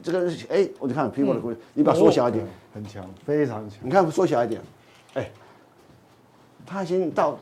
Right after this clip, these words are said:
Speaker 1: 到，你这个没有均线，我不知道为什么，那没关系，那看，
Speaker 2: 嗯。
Speaker 1: 哎，它已经回到这个，这个水位了。
Speaker 2: 一八二是历史新高。
Speaker 1: 哎，不要忘了，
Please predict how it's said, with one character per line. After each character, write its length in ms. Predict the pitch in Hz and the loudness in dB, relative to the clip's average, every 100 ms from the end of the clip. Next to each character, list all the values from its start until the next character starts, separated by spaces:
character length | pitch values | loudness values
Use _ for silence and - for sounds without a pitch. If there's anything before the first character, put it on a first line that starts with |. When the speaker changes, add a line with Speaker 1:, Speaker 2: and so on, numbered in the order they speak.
| - | 0
Speaker 1:
到， 240 | - 160 - | 2 2 0
你 100 | 147 | -4
这 80 | 190 | 2
个 80 | 185 | 4
没 100 | 180 | 6
有 80 | |
均 220 | 139 160 160 | 6 4 4
线， 140 | 143 | 4
我 60 | 104 | 2
不 80 | |
知 80 | 135 | 4
道 80 | 135 | 4
为 100 | 135 | 4
什 60 | 95 | 2
么， 60 | |
那 160 | 123 156 | 2 4
没 100 | 143 | 4
关 160 | 143 123 | 2 0
系， 100 | 135 | -2
那 60 | 143 | -2
看， 200 | - 123 - - | -4 -6 -10 -6
Speaker 2:
嗯。 140 | 254 | 0
Speaker 1:
哎， 160 | 180 131 - _ _ _ _ - | 0 0 -6 _ _ _ _ -10
它 160 | 262 | 0
已 40 | 254 | 2
经 60 | |
回 140 | 220 247 | 4 2
到 100 | 247 | 4
这 80 | 214 | 2
个， 240 | 240 - - | 2 0 -4
这 80 | |
个 80 | 170 | -4
水 240 | - 170 214 | 4 8 12
位 220 | 247 214 | 12 12
了。 180 | 170 143 | 10 8
Speaker 2:
一 100 | 240 | 6
八 220 | 240 240 | 8 8
二 80 | 196 | 8
是 140 | 226 | 6
历 160 | 220 165 | 4 2
史 180 | 131 | -4
新 160 | 113 151 | -4 -2
高。 60 | - | 6
Speaker 1:
哎， 20 | |
不 100 | 285 | 10
要 100 | 269 | 12
忘 260 | 277 302 247 | 12 12 12
了， 260 | 180 147 | 10 8